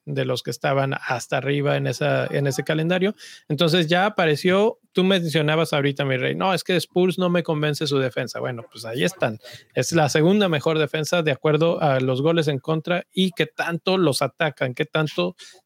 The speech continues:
tiro a puerta tiene, ¿no? Y, y su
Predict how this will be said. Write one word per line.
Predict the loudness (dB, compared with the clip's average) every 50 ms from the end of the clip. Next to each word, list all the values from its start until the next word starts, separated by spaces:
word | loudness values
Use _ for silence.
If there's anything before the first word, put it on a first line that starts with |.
| _ _
tiro | _ 2 2 4 4 2 2
a | 0 0
puerta | 0 0 0 0 0 -2 -2 -2 -2 _
tiene, | 0 0 2 2 0 -2 -8 -12 _ _ _ _ _ _ _ _ _ _
¿no? | -4 -2 0 -2 -2 -4 _ _ _ -14 -14 -14 -14 -18 -20 -20 _ _
Y, | 2 2 4 4 2 2 2 2
y | 2 2
su | 2 2 4 4 4 4 4 4 4 4 2 2